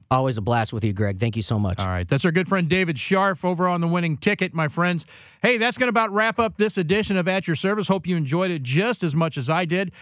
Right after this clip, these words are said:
Speaker 2: You guys have a great Easter out there. Be nice to each other, man. I'm telling you, rude people all over the place. You guys gotta be nice to each other. Let's try to change the culture. I think that's the way to go.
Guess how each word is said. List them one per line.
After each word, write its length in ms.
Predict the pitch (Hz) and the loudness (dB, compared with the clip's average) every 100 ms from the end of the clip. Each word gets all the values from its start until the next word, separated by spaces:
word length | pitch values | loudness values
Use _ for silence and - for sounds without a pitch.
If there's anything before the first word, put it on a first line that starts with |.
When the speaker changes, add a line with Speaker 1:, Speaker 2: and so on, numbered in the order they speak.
| - - | -20 -4
Speaker 2:
You 80 | 175 | 0
guys 240 | 233 220 | 2 2
have 160 | 185 202 | 0 0
a 60 | |
great 480 | 151 143 175 226 208 - | 0 0 2 0 -4 -2
Easter 440 | 196 214 - 196 | 0 0 0 0
out 240 | 190 185 | 0 0
there. 200 | 190 190 | 0 0
Be 320 | 175 135 302 349 | 0 0 0 2
nice 420 | 269 220 311 - | 2 2 2 0
to 120 | 190 | 0
each 220 | 151 120 | 0 -2
other, 220 | 147 113 104 | -2 -2 -2
man. 240 | 165 254 | 0 0
I'm 80 | 254 | 0
telling 260 | 269 302 | 0 2
you, 120 | 226 165 | 0 0
rude 280 | 240 302 | 0 0
people 300 | - 277 247 247 | 0 -2 0 0
all 220 | 226 220 | 0 0
over 160 | 262 | 0
the 60 | 196 | -2
place. 340 | - 180 190 - - - _ | 0 -2 -2 -8 -20 -20 _
You 100 | 180 | 0
guys 280 | 247 269 214 | 0 0 0
gotta 180 | 254 | -2
be 160 | 214 220 | 0 2
nice 320 | 202 202 226 | 2 2 0
to 100 | - | 0
each 200 | 165 139 | -2 0
other. 260 | 165 127 107 | -2 0 -2
Let's 160 | 202 | -2
try 200 | - 240 | 0 -2
to 80 | 226 | -2
change 360 | - 208 208 160 | 0 0 0 0
the 80 | 170 | 0
culture. 480 | 196 196 - 123 - - - - | 0 0 -2 -6 -6 -16 -10 -2
I 100 | 170 | 0
think 220 | 220 175 | 0 0
that's 220 | 196 185 | -2 0
the 80 | 185 | 0
way 160 | 180 | 0
to 80 | 170 | 0
go. 340 | 139 165 170 | 0 0 0